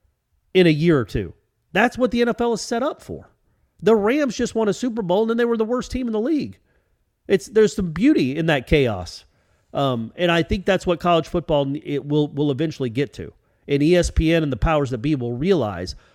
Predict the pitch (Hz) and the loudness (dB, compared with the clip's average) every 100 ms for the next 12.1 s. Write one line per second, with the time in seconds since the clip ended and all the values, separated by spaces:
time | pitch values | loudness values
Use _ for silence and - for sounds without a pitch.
0 | _ _ 196 196 202 160 185 - - _ | _ _ -4 -2 0 -2 -4 -8 -14 _
1 | _ 180 196 - 190 170 180 143 170 131 | _ -8 2 2 4 -2 -2 -2 -4 -4
2 | 131 - 117 113 131 123 123 151 175 - | -6 -4 -6 -6 -4 -6 -4 -4 -4 -2
3 | 202 196 170 160 143 131 160 - 123 - | -2 0 -2 -4 -4 -2 -4 -4 -8 -6
4 | 127 113 123 113 - 123 110 113 113 110 | -6 -6 -6 -8 -6 -10 -8 -6 -6 -6
5 | 104 98 101 101 82 76 - _ _ _ | -6 -6 -8 -8 -12 -16 -20 _ _ _
6 | _ _ _ _ 143 170 165 143 175 160 | _ _ _ _ 0 2 2 2 0 0
7 | 147 - 135 123 120 113 117 107 - 110 | -8 -6 -2 -2 -2 -4 -4 -6 -6 -8
8 | 95 92 90 92 120 - _ _ 156 165 | -8 -8 -6 -6 -8 -12 _ _ -2 -2
9 | 131 151 180 196 185 170 170 160 185 196 | -2 2 4 6 4 2 0 0 0 0
10 | 156 151 156 139 143 147 175 160 - 180 | 0 -2 -2 -4 -2 0 0 -4 -4 -2
11 | 165 170 165 165 180 185 - 247 147 - | -2 -2 -2 -2 -2 -2 -6 -8 -8 -12